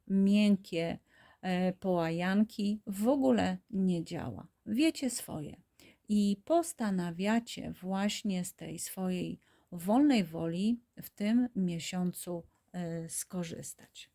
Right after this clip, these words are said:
Okej, na co to wykorzystacie, tą wolną waszą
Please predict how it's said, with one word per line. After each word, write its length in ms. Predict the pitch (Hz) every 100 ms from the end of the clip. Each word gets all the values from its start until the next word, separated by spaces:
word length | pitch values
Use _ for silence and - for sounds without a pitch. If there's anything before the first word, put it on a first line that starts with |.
| _ 202
Okej, 540 | 269 - 240 - - _ - - - -
na 220 | 208 240
co 180 | 302 339
to 420 | - 294 277 269 - -
wykorzystacie, 1200 | 208 247 240 220 220 - 175 160 - - 185 202 -
tą 340 | 170 170 175 - _
wolną 760 | 160 156 180 190 202 208 190 175 - - -
waszą 720 | 160 175 180 - - -